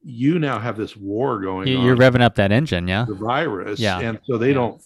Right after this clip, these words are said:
Speaker 1: feel good 'cause, you know, 'cause they're fighting.
Speaker 2: Right.
Speaker 1: So the other folks, though, is the, the more of a fatigue picture they have, the more I tell them, you know, this is a, uh, this is a marathon, not a sprint here.
Speaker 2: Right.
Speaker 1: So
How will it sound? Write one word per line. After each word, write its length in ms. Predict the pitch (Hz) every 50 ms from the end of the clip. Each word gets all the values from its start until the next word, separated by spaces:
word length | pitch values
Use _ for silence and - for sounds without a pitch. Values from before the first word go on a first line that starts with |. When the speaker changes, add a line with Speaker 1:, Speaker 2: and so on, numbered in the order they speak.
| _
Speaker 1:
feel 260 | - 135 160 202 185 123
good 320 | 101 98 95 95 92 95
'cause, 280 | - - 104 95 92 -
you 140 | - - -
know, 180 | 87 85 95 107
'cause 220 | - - 117 95
they're 240 | 92 101 92 90 - _ _ _
fighting. 360 | - - 226 220 - 85 - _ _ _ - - -
Speaker 2:
Right. 300 | - 101 98 90 87 - - _ _ _ _ _ _ _ _
Speaker 1:
So 200 | 151 - - 160
the 140 | 151 156 -
other 240 | 175 208 247 240 208
folks, 400 | - - 139 123 120 113 - -
though, 140 | 131 117 117
is 140 | 113 104
the, 200 | - 120 113 113 - 117
the 100 | 120 120
more 320 | 120 127 147 170 185 180
of 120 | 151 120
a 60 | 117 107
fatigue 560 | - - 110 - - - 127 127 131 127 -
picture 400 | - 127 123 - - - 113 101
they 160 | 101 98 95
have, 400 | 87 110 113 104 101 101 95 90 85 - - _
the 120 | 113 110
more 220 | 107 110 110 110 107
I 100 | 104 101
tell 260 | - - 117 113 107
them, 300 | 101 104 98 101 98 - _ _ _ _
you 100 | - 120
know, 80 | 110 104
this 240 | 101 123 123 - -
is 180 | 113 104 - -
a, 340 | 107 98 98 95 90 90 - _ _ _ _ _ _ _ _ _ _ _ -
uh, 320 | 127 107 104 101 98 120 - -
this 260 | 165 127 120 - -
is 160 | 143 123 92
a 80 | 113 107
marathon, 680 | 104 107 104 98 104 104 101 98 - - 101 92 92 92
not 160 | 90 87 87
a 80 | 90
sprint 440 | 85 - - - - 95 80 80 - 190 -
here. 240 | - 110 113 117 -
Speaker 2:
Right. 140 | 117 95 92
Speaker 1:
So 300 | 95 113 107 104 101 -